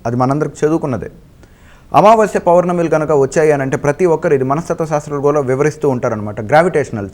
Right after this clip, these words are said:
చంద్రుని యొక్క గ్రావిటేషన్ వల్ల మనిషి యొక్క ఆలోచన విధానాల్లో మార్పు వస్తుంది. అప్పుడు నైన్ ప్లానెటరీ యొక్క ఎఫెక్ట్ మన మీద పనిచేసి తీరాల్సిందే కదా. మనం ఎక్కడ ఉన్నాం? భూమి అనే దాని మీద ఉన్నాం. ఇట్లా భూమి తిరుగుతూ ఉంది, దీని చుట్టూ కూడా నవగ్రహాలు అనేవి తిరుగుతూ ఉన్నాయి.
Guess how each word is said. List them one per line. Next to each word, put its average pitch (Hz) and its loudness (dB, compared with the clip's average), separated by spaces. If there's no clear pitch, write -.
చంద్రుని 170 -4
యొక్క 135 -4
గ్రావిటేషన్ 123 0
వల్ల 110 -2
మనిషి 214 0
యొక్క 196 0
ఆలోచన 196 4
విధానాల్లో 165 2
మార్పు 180 2
వస్తుంది. 123 -4
అప్పుడు 151 4
నైన్ 185 0
ప్లానెటరీ 202 2
యొక్క 202 0
ఎఫెక్ట్ 190 -2
మన 175 -2
మీద 180 -4
పనిచేసి 180 -2
తీరాల్సిందే 185 0
కదా. 156 -4
మనం 135 0
ఎక్కడ 175 -2
ఉన్నాం? 175 -4
భూమి 165 -2
అనే 156 -2
దాని 139 -2
మీద 139 -4
ఉన్నాం. 101 -6
ఇట్లా 180 -2
భూమి 165 0
తిరుగుతూ 147 -4
ఉంది, 104 -8
దీని 127 -4
చుట్టూ 208 0
కూడా 208 4
నవగ్రహాలు 190 0
అనేవి 180 -2
తిరుగుతూ 185 0
ఉన్నాయి. 151 -2